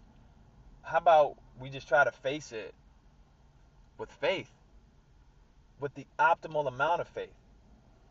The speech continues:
Like, Craig Rochelle once again talked about the Stockdale paradox,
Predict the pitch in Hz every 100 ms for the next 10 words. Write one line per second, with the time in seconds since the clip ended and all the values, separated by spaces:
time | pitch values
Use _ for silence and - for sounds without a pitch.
0 | - - - - - _ - _ _ _
1 | _ _ _ - 113 98 - _ _ -
2 | 156 147 147 156 139 143 135 131 127 127
3 | - 117 110 104 - 151 139 120 123 113
4 | 110 113 110 101 101 82